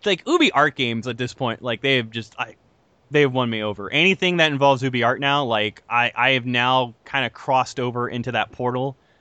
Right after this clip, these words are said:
that they are just fucking gold. Like, you know, I, I, I still can't understand the Child of Light hate, if it does get, like, and which, like, Yahtzee from fucking Zero Punctuation hates that game,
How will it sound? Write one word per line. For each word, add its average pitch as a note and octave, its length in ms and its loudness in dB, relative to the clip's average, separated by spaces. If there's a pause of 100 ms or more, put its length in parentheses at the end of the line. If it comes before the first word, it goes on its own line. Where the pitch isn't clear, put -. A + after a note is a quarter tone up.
(180)
that A2+ 320 0
they A#2+ 160 2
are A#2 120 2
just A#2 220 -12
fucking A#2 480 -4
gold. G2+ 440 -4
Like, A2 360 -2 (680)
you D3+ 260 0
know, B2+ 320 4 (320)
I, C3+ 140 4
I, C#3+ 280 2
I C#3 60 0
still E3 420 -2
can't D#3 300 -2
understand C3+ 500 -2
the A2+ 60 -4
Child A#2+ 300 2
of G2+ 80 -10
Light A2+ 200 -2
hate, C#3 280 -6 (300)
if A2 220 -6
it G#2 100 -10
does A#2 240 2
get, A#2+ 300 0
like, A2+ 220 0
and B2+ 120 -2
which, D3 220 -4 (380)
like, E3 260 2 (220)
Yahtzee E3 720 0 (440)
from C#3 220 -8
fucking C#3+ 300 -2
Zero C#3+ 200 0
Punctuation D3 800 -4
hates C#3 320 -4
that D3 140 2
game, D3 360 -4